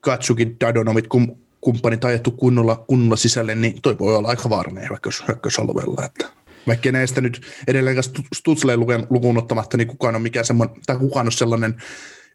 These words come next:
ihan supertähtinimi, tai en, en, en ainakaan itse pidä toistaiseksi. Kyllä niin kuin joku Dadonovkin, se on näyttänyt N H L:ssä tasonsa, että mitä se on.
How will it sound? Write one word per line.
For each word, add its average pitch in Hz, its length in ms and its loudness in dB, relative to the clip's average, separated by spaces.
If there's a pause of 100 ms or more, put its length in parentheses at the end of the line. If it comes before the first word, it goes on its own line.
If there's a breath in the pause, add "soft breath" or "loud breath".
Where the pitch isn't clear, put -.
(120)
ihan 151 240 2
supertähtinimi, 107 800 -2 (400 loud breath)
tai 110 180 0
en, 110 200 -2
en, 113 200 2
en 113 140 0
ainakaan 113 280 0
itse 117 260 0
pidä - 180 -4 (220)
toistaiseksi. - 680 -6 (600 loud breath)
Kyllä 117 100 -4
niin 113 80 -4
kuin 120 120 -4
joku 120 180 0
Dadonovkin, 117 600 -2
se - 140 -2
on 110 40 0
näyttänyt 110 420 -2
N 98 40 -4
H - 60 -4
L:ssä 92 280 -2
tasonsa, - 380 -2
että - 460 -20
mitä - 180 -2
se - 100 0
on. 113 120 -2